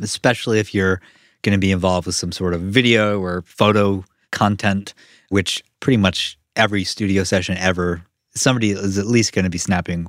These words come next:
one photograph. Make sure that you're prepared, just, you know, all the easy low-hanging fruit. Make sure that you're prepared with the extra strings and the heads and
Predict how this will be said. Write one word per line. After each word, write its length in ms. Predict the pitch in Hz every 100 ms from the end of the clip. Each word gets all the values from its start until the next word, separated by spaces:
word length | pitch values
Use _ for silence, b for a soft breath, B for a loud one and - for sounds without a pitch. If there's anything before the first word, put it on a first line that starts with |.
| -
one 180 | 95 87
photograph. 640 | 98 90 82 85 85 - - b b b b b b
Make 220 | 110 -
sure 160 | 127
that 80 | 120
you're 160 | 117 107
prepared, 600 | 107 107 110 110 104 117
just, 300 | 120 - -
you 60 |
know, 100 | 110
all 100 | 113
the 160 | 123 104
easy 220 | 104 107
low-hanging 420 | 107 104 113 110
fruit. 320 | 101 - 165 - b b b b b
Make 160 | 113 110
sure 140 | 117
that 100 | 117
you're 100 | 107
prepared 520 | 98 101 107 104 98
with 180 | 98 95
the 80 | 98
extra 260 | 95 -
strings 460 | 98 165 160 147 117
and 80 | 107
the 80 | 104
heads 480 | 127 135 123 113
and 160 | 113 101